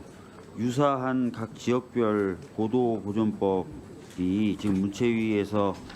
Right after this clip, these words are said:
다음 주 정도에 심사를 마칠 예정이라 그러더라고요. 그러면은 넘어왔을 때 좀 같이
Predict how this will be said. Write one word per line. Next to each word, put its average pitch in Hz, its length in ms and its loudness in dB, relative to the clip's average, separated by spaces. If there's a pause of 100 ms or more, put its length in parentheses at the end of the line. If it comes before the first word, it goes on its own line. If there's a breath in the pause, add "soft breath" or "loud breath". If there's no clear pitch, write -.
(500 loud breath)
다음 127 300 2
주 143 120 0
정도에 107 680 2 (100)
심사를 135 720 0
마칠 85 360 -2
예정이라 90 400 0
그러더라고요. 78 600 -6
그러면은 101 440 0 (640)
넘어왔을 98 520 2
때 90 380 0 (200)
좀 92 100 -10
같이 92 560 -4